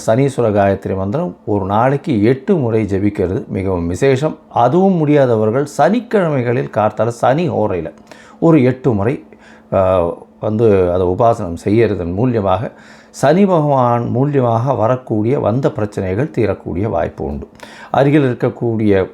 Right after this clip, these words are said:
ஆ, இந்த வெயில் காலத்துல வந்து, ஆ, கருப்பு கொடை தானமா வாங்கி கொடுக்கறது, இதெல்லாம் ரொம்ப எளிய பரிகாரம். செருப்பு வாங்கி தானமா கொடுக்கறது, இதெல்லாம் ரொம்ப எளிய பரிகாரம்.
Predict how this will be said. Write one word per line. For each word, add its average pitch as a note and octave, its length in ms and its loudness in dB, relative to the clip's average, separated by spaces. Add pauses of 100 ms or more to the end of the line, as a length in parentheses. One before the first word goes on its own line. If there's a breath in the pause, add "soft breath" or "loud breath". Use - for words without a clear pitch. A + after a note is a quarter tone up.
(120)
ஆ, F#2+ 360 0
இந்த F#2 160 -2
வெயில் B2+ 380 4
காலத்துல A2 300 2
வந்து, G2+ 500 0
ஆ, G2+ 80 0
கருப்பு C#3+ 500 0
கொடை C#3 340 2
தானமா G#2 280 0
வாங்கி F#2+ 380 -2
கொடுக்கறது, F2+ 420 -4
இதெல்லாம் A2+ 340 0
ரொம்ப A#2+ 280 0
எளிய A2 300 2
பரிகாரம். F2+ 480 -4 (240 loud breath)
செருப்பு D#3 440 0
வாங்கி G#2+ 240 2
தானமா F#2 460 0
கொடுக்கறது, E2 460 -6
இதெல்லாம் G2 280 -2
ரொம்ப B2 320 -4 (160)
எளிய G2+ 260 0
பரிகாரம். E2 500 -4